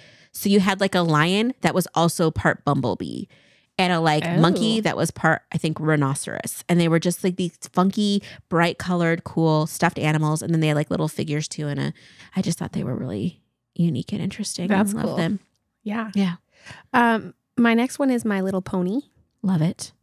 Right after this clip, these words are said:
Speaker 2: Loved
Speaker 1: Love
Speaker 2: My Little
Speaker 1: it.
Speaker 2: Pony.
Speaker 1: Mm-hmm. Got a couple generic one of those. That
Speaker 2: I
Speaker 1: was
Speaker 2: think I
Speaker 1: fun.
Speaker 2: might have too.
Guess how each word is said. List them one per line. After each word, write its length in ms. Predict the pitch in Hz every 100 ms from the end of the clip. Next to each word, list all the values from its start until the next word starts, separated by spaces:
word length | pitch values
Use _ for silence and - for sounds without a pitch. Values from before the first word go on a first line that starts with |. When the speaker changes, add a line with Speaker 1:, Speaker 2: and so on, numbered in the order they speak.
| _ _ _ _ _
Speaker 2:
Loved 680 | 214 196 190 185 185 185 185 -
Speaker 1:
Love 160 | 180 170
Speaker 2:
My 40 |
Little 180 | 165 156
Speaker 1:
it. 40 |
Speaker 2:
Pony. 300 | - 175 175
Speaker 1:
Mm-hmm. 440 | 180 175 165 160 160 - _ _ _ _ _ _
Got 140 | 185 170
a 40 |
couple 240 | - 180
generic 420 | 165 170 175 175 -
one 100 | 156
of 80 | 147
those. 280 | 143 147 -
That 180 | 143 -
Speaker 2:
I 40 |
Speaker 1:
was 60 | 175
Speaker 2:
think 140 | 285
I 40 | 277
Speaker 1:
fun. 80 |
Speaker 2:
might 120 | 240 208
have 140 | 190
too. 120 | -